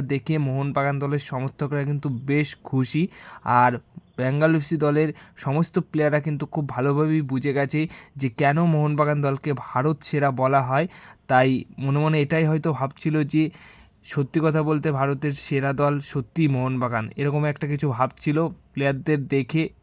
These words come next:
সেরকমই মনে হচ্ছিল। আর খুবই হতাশ হয়ে পড়েছে, মানে তাদের গুরুত্বপূর্ণ একটা ম্যাচ ছিল আর মোহনবাগানেরও গুরুত্বপূর্ণ ম্যাচ ছিল। তাই গুরুত্বপূর্ণ ম্যাচগুলোতে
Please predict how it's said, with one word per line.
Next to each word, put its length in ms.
সেরকমই 500
মনে 280
হচ্ছিল। 300
আর 160
খুবই 280
হতাশ 460
হয়ে 200
পড়েছে, 360
মানে 240
তাদের 260
গুরুত্বপূর্ণ 640
একটা 260
ম্যাচ 220
ছিল 120
আর 60
মোহনবাগানেরও 680
গুরুত্বপূর্ণ 600
ম্যাচ 280
ছিল। 220
তাই 260
গুরুত্বপূর্ণ 760
ম্যাচগুলোতে 600